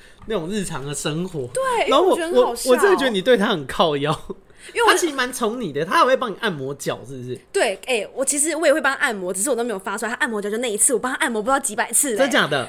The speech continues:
Speaker 2: 对啊，因为他很常腰酸腰痛，我就帮他按摩。然后，可是他，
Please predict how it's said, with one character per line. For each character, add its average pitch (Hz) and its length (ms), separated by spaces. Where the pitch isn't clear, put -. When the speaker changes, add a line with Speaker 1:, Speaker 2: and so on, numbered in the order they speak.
Speaker 2:
对 466 120
啊， 466 220
因 - 40
为 453 60
他 427 140
很 359 140
常 247 200
腰 247 180
酸 233 300
腰 214 180
痛， 220 220
我 190 40
就 208 120
帮 214 120
他 - 60
按 185 160
摩。 - 240
然 254 120
后， 370 140
可 - 160
是 392 160
他， 339 320